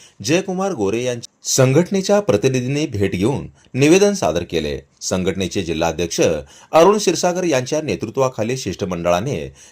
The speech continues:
जिल्हा परिषद सोलापूरसह महाराष्ट्रभर जिल्हा परिषदेतील मागासवर्गीय कर्मचाऱ्यांची सरळ सेवेची रिक्त पदे भरावीत,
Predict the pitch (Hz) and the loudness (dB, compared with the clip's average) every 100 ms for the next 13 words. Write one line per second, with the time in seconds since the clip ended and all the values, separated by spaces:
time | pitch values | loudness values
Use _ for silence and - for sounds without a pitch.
0 | - 123 165 196 202 196 202 196 117 113 | -6 0 4 4 2 -2 -2 -2 0 2
1 | 123 135 - 143 165 127 92 107 - 120 | 0 -6 -6 -2 -2 -2 -4 -4 -4 -6
2 | 107 131 110 92 92 117 107 107 113 104 | -4 -4 -4 -4 -2 -2 -4 -4 -6 -4
3 | 135 135 80 85 101 107 110 120 85 80 | -6 -6 -4 -4 -4 -6 -6 -4 -4 -4
4 | 82 85 85 - 127 76 - - _ - | -4 -4 -4 -4 -6 -6 -12 -20 _ 0
5 | 175 202 202 190 185 185 185 110 - 131 | 4 4 2 -2 -4 -4 -4 -4 -6 -8
6 | 127 135 107 85 90 110 | -4 -4 -2 -2 0 -2